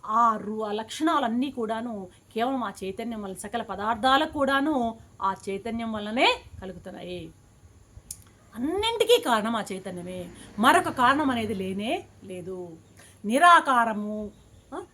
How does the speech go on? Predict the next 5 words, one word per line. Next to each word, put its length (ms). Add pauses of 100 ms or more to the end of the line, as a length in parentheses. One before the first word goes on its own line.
(2000)
చైతన్యం 300
ఎలాంటిది? 320
నిరాకారం. 460 (960)
ఇప్పుడు 440 (420)
సర్వానికి, 920